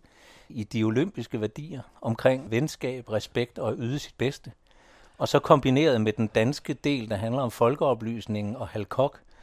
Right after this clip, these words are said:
om det demokratiske, det medskabende og fællesskabet. Altså, de to værdimæssige sæt er for mig at se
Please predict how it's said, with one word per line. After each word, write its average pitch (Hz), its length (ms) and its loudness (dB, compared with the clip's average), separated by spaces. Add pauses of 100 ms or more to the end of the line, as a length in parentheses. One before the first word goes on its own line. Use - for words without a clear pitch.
(200)
om 117 140 0
det 113 140 -6
demokratiske, 113 920 -2
det 107 200 0 (460)
medskabende 117 760 2
og 120 100 -4
fællesskabet. 127 680 -6
Altså, 123 260 -8
de 151 60 -2
to 170 180 0
værdimæssige 123 960 -2
sæt - 420 -4
er 117 120 4
for - 140 0
mig 110 200 0
at 127 60 -4
se 123 280 -6